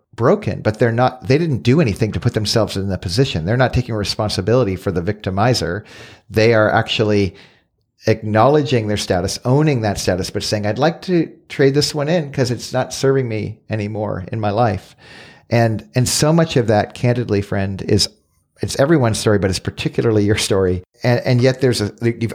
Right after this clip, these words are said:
overcome that. You've, you've shifted in such a radical way, which brings us to the, to the story of the other night. So <laughs> the party, the party, the party I wasn't invited into. So you are, are in London and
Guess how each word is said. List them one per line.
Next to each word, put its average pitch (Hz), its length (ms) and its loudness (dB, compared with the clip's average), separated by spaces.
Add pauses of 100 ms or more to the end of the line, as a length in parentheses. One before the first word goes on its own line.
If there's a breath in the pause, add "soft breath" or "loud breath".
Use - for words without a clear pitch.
overcome 131 540 0
that. 101 180 -2
You've, 107 260 -4
you've 98 140 -6
shifted - 580 -4 (500 loud breath)
in 113 100 -4
such - 260 -2
a 135 60 0
radical 110 460 2
way, 90 120 -4
which - 180 -2
brings 180 200 2
us 175 120 0
to - 100 -4
the, 139 100 4 (140)
to - 120 2
the 123 60 2
story 131 320 4
of 117 80 2
the 113 80 4
other 107 140 0
night. 101 240 -6 (100)
So - 180 2
<laughs> - 380 -2
the 247 1200 -2
party, 180 340 -2
the 175 100 2
party, 185 280 -2 (140)
the 175 120 2
party 180 340 4
I 165 80 4
wasn't 151 300 2
invited 127 540 0
into. 120 440 -6 (440 loud breath)
So - 140 2
you 156 440 4
are, 131 300 6
are 120 260 4
in 160 540 0
London 127 400 -2
and 110 380 -2